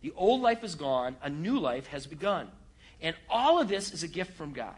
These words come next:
who brought us back from, to himself through Christ.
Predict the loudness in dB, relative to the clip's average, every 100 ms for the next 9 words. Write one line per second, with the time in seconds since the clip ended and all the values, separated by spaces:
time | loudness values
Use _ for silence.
0 | -18 -20 _ -20 -12 -10 -8 -2 2 2
1 | 0 -2 -2 -2 -4 -4 -2 -2 -6 0
2 | 0 0 -4 -4 -2 -2 -2 -10 -20 -12
3 | -6 -6 -6 -6 -6 -8 -16